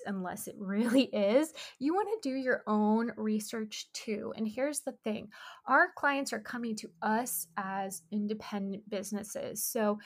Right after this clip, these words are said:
you wanna be an independ-, an independent thinker as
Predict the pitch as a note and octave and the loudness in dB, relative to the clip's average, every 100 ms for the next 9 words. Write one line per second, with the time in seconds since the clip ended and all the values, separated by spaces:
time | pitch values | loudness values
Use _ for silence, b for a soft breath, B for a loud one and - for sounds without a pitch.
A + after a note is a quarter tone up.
0 | B B B - C4+ G#4+ A#4+ A4 D#4 C4 | B B B -4 2 4 4 2 0 0
1 | D4 E4 F4 E4 _ - A#3 - A3 A#3+ | 2 2 2 -2 _ -6 -4 2 2 2
2 | G#3+ A#3 G#3+ - A#3 A3+ B3 D#4 E4+ - | -2 -4 -4 -2 -2 0 0 0 0 0
3 | A#3+ A3 - G#3+ G#3+ B3+ B3 - G3+ | 0 0 0 2 2 2 0 2 -2